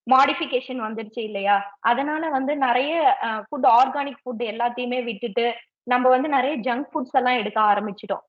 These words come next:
இது வந்து ஒரு மெயின் ரீசனா இருக்கு. இத வந்து நம்ம ரொட்டீன் லைஃப்ல ஃபாலோ பண்ண, ஃபாலோ பண்ண நெறைய பிரிசர்வேட்டிவ்ஸ்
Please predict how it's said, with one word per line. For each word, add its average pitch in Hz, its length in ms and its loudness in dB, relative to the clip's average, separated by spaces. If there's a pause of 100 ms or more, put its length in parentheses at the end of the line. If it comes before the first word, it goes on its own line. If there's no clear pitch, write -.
(100)
இது 262 200 -2
வந்து 285 200 0
ஒரு 311 120 2
மெயின் 277 340 4
ரீசனா 269 360 -2
இருக்கு. 202 320 0
இத 262 180 2
வந்து 302 180 0
நம்ம 311 180 2
ரொட்டீன் 262 400 2
லைஃப்ல 277 320 -2 (100)
ஃபாலோ 247 220 4
பண்ண, 247 280 -2
ஃபாலோ 233 200 2
பண்ண 247 200 0
நெறைய 240 320 2
பிரிசர்வேட்டிவ்ஸ் 233 1000 0